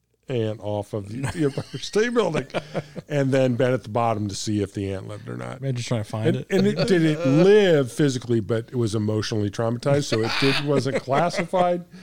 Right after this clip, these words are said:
Speaker 1: as being alive anymore.
Speaker 2: Mm-hmm.
Speaker 1: Um, okay, so you think we've been visited? Um, because the one thing that dude said, um, and I'm gonna call him dude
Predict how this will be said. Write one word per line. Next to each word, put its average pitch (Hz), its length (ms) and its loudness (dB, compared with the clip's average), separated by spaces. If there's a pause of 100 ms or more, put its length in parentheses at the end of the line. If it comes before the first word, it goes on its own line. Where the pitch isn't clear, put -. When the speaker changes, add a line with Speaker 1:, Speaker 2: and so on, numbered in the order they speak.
(280)
Speaker 1:
as 156 220 -4
being 165 260 2
alive 160 480 2
anymore. 160 520 2
Speaker 2:
Mm-hmm. - 1000 -8
Speaker 1:
Um, 98 380 -2 (800)
okay, 135 340 0 (540)
so - 180 -2
you 170 220 4
think 214 180 0
we've 165 260 0
been 135 220 2
visited? 120 640 -4 (600)
Um, 120 280 -2
because 131 280 0
the 139 100 4
one 202 240 2
thing 151 200 4
that 107 400 -4
dude 135 320 4
said, 117 580 -4 (1300)
um, 110 240 -6
and 135 120 -2
I'm 139 60 2
gonna 147 140 4
call 117 180 0
him 98 80 -4
dude 95 200 -12